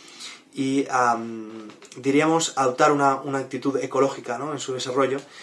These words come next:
sin la necesidad de que llegue un armagedón ecológico y que se impongan regímenes autoritarios de tinte ecologista, entre comillas,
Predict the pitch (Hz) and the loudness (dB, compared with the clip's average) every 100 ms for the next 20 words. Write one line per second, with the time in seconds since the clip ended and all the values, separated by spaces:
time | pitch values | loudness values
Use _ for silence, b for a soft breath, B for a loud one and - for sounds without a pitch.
0 | B B B B - 147 151 151 147 143 | B B B B 0 2 2 0 -2 4
1 | 139 147 135 123 127 135 135 135 131 127 | 6 6 2 2 2 2 -2 -2 -2 -2
2 | 131 127 135 135 135 139 135 143 147 147 | -2 -4 0 0 0 -2 0 0 0 -2
3 | 143 135 123 143 135 139 143 - 113 123 | -2 -2 -2 0 2 0 -2 -10 -10 -8
4 | - 139 135 131 135 135 135 135 131 135 | -4 -2 -2 -2 -4 0 0 0 0 0
5 | 135 - B B - 123 135 135 131 131 | -2 -10 B B -6 -4 -2 -2 0 0
6 | 127 127 - _ - - _ 123 127 120 | 0 -2 -8 _ -20 -20 _ -6 -2 -2
7 | - 147 - 139 143 - 127 139 139 160 | -2 -6 -4 -6 -6 -6 -2 0 -2 -6